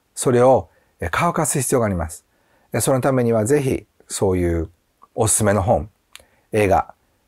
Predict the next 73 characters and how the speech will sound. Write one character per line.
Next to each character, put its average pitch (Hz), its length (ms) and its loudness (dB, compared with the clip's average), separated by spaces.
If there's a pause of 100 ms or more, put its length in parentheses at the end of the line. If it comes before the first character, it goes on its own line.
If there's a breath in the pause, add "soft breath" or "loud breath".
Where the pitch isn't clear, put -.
(140)
漫 104 200 0
画、 95 200 2 (420)
え - 40 -2
ー、 107 60 0
そ 123 120 2
う - 20 6
い 110 40 2
っ - 20 -4
た 117 80 -2
も 107 100 0
の 95 80 -2
に 87 60 -4
触 78 120 -2
れ 127 100 2
て 147 80 -2
み 143 80 -4
て 151 80 -2
く - 60 -6
だ - 100 -6
さ - 140 -12
い。 - 20 -18 (560 soft breath)
え - 80 -4
ー、 - 20 2
よ 160 140 2
く 143 100 0
感 131 320 0
動 127 200 2
す - 140 -4
る、 120 400 2
え 104 300 -2 (100)
ー、 - 60 -16
た 120 140 0
め 113 100 2
の 95 260 0
二 107 140 -2
十 110 180 -2
本 90 300 -2
と - 120 -10
か、 - 180 -12 (400 soft breath)
Google 107 320 2
で 87 100 -2
調 101 180 0
べ 92 120 0
た - 80 -4
ら 82 80 -2
出 147 80 -4
て 156 100 0
き - 100 -6
ま 110 100 0
す 107 100 -2
よ 78 40 -2
ね。 123 240 -2 (460 loud breath)
で、 139 280 0 (200)
僕 131 220 -4
も 147 80 0
た 151 100 0
ま 147 100 2
に 135 60 0
そ 156 140 0
う - 20 4
い - 20 2
う - 20 2
の 107 80 0
を - 20 -6
調 110 180 0
べ 104 100 0
る 98 80 -2
ん 90 40 -2
で 82 100 -2
す - 80 -10
け - 80 -6
ど 87 100 -4
も、 101 220 -2